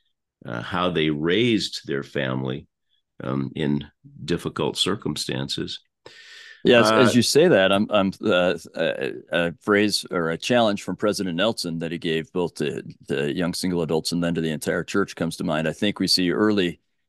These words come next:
Speaker 2: in the early chapters of First Nephi, um, this contrast where Nephi takes charge of his testimony and
Speaker 1: Yeah.
Speaker 2: Laman and Lemuel don't.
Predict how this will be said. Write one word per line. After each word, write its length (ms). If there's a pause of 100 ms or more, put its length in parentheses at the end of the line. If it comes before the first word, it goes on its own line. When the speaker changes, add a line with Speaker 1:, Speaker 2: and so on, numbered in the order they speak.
(140)
Speaker 2:
in 140
the 80
early 260
chapters 480
of 100
First 300
Nephi, 540 (480)
um, 500
this 220
contrast 500
where 140
Nephi 420
takes 300
charge 320
of 40
his 120
testimony 520 (640)
and 260
Speaker 1:
Yeah. 60
Speaker 2:
Laman 240
and 100
Lemuel 300
don't. 400